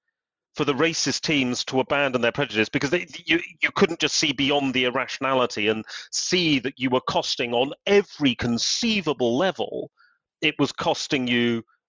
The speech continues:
uh, good business, support, money. Um, so the first set of problems for management is around all of this and, and the fact that you're just cutting yourself off from talent.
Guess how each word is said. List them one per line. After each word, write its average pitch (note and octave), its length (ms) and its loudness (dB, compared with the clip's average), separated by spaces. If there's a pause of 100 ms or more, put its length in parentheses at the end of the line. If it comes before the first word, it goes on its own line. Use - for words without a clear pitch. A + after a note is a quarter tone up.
(140)
uh, A2+ 180 4 (100)
good A#2 120 -6
business, C#3+ 340 2
support, B2 640 -2 (380)
money. G#2 240 2 (960)
Um, B2+ 400 0 (280)
so - 140 2
the D3+ 80 0
first A3+ 380 -2
set F3 140 -2
of C3+ 80 -4
problems B2+ 420 0
for - 160 0
management C#3+ 560 0
is A2 140 -2
around B2+ 260 0
all D#3 300 2
of B2 120 -4
this - 360 -2
and, C3 160 2
and B2+ 180 0
the C3 60 2
fact - 280 -4
that C3+ 100 -8
you're C#3+ 120 0
just - 260 0
cutting - 400 0
yourself B2+ 460 0
off B2+ 200 0
from A#2 180 -6
talent. - 600 -2